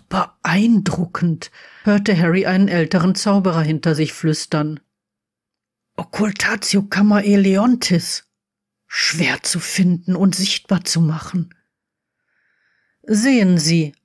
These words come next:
sagte Wladimir laut. Die neuen Schriftzeichen leuchteten auf.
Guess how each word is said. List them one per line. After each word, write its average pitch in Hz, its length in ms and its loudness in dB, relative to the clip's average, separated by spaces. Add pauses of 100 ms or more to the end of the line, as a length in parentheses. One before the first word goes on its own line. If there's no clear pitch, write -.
(140)
sagte 160 520 0
Wladimir 180 460 2
laut. 170 480 0 (380)
Die 202 80 4
neuen 190 280 4
Schriftzeichen 196 840 -2
leuchteten 202 600 0
auf. 180 480 0